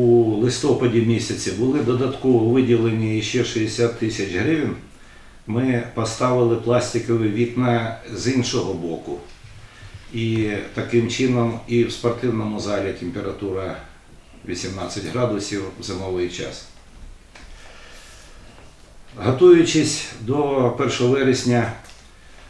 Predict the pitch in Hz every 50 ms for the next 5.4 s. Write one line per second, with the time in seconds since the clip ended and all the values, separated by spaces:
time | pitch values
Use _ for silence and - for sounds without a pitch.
0 | - - - 104 101 101 101 127 123 123 123 117 - - 147 135 135 127 117 120
1 | 131 131 135 123 113 123 127 123 120 123 120 123 123 120 123 123 120 120 117 113
2 | 113 - - - - - - - - - - - - - - - - - - -
3 | - - - - - - - - - - - - - - - - - 110 107 -
4 | - - 147 127 - - - - 139 127 123 110 - - 117 - - 117 107 92
5 | - - 92 - - - - -